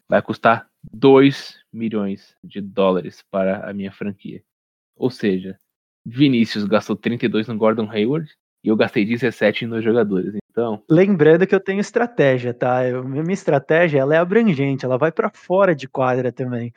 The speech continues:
Speaker 2: <laughs>
Speaker 1: Estratégia do inglês?
Speaker 2: Estrategos, estratégia.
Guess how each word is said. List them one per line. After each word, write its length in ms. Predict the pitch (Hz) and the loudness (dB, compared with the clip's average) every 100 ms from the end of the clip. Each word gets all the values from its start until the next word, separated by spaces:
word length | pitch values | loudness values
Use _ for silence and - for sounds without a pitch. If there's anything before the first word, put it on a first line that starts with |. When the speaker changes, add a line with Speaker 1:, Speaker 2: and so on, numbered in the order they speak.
| - 131 - | -16 -18 -8
Speaker 2:
<laughs> 280 | 160 - 160 | -6 -4 -4
Speaker 1:
Estratégia 680 | - 139 123 - 127 139 151 | -2 2 2 4 6 6 4
do 100 | 135 | 2
inglês? 560 | 127 120 127 190 - | 0 2 2 2 -4
Speaker 2:
Estrategos, 800 | - 151 - 151 147 143 120 117 | -12 -14 -2 0 2 0 -4 -4
estratégia. 760 | 123 123 151 143 151 143 151 | -6 -2 0 0 0 0 -2